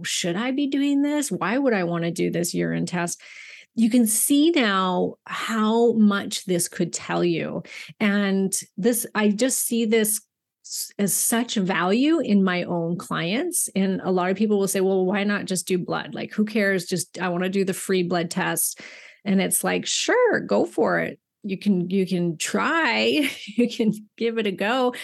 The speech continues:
And a lot of people do okay with that. But I think it's much better with the way we are nowadays and how complicated our hormones have become,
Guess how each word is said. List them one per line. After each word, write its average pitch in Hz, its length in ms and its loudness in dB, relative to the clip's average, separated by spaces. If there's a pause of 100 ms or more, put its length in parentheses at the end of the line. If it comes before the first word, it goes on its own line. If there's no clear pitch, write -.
(120)
And 208 120 4
a 214 60 8
lot 233 180 4
of 233 60 -4
people 226 280 -2
do 220 300 2
okay 226 420 2
with 185 260 0
that. 180 380 -4 (480)
But 196 300 0 (100)
I 233 280 2
think 196 360 -4
it's 180 220 -2
much 208 420 2
better 196 140 0
with 185 140 -2
the 196 120 2
way 208 400 2
we 247 240 2
are 190 160 0
nowadays 190 540 0
and 170 100 0
how 175 240 -6
complicated 220 1080 0
our 165 140 0
hormones 185 420 0
have 175 140 -2
become, 170 500 -4